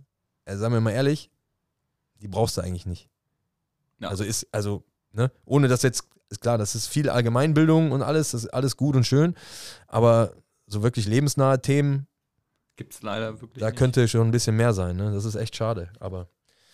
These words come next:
Speaker 1: naja, so ist es halt.
Speaker 2: Yes.
Speaker 1: Stefan, guck mal, der Guido ist eingepennt,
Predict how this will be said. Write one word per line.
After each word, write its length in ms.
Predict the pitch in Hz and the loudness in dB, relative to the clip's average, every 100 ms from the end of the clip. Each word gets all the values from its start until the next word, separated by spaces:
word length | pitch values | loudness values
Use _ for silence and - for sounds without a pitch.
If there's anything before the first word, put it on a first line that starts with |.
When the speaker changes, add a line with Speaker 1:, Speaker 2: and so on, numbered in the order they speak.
| _ _ | _ _
Speaker 1:
naja, 380 | 156 233 196 202 - | 0 4 4 2 0
so 140 | 156 | 2
ist 180 | 208 - | 4 2
es 140 | 269 | 2
halt. 320 | 175 175 - - - - - _ _ _ _ _ | 2 2 -2 -12 -16 -20 -20 _ _ _ _ _
Speaker 2:
Yes. 440 | 117 113 - - - _ _ _ _ _ _ _ _ _ - | -12 -10 -12 -18 -20 _ _ _ _ _ _ _ _ _ -2
Speaker 1:
Stefan, 420 | - 151 143 98 - _ _ _ _ _ _ _ _ | 0 4 2 0 -6 _ _ _ _ _ _ _ _
guck 100 | 110 | -4
mal, 80 | 104 | 0
der 20 | |
Guido 220 | 104 120 | 2 4
ist 80 | 117 | 2
eingepennt, 540 | 107 143 113 95 92 | 2 -2 -2 -6 -8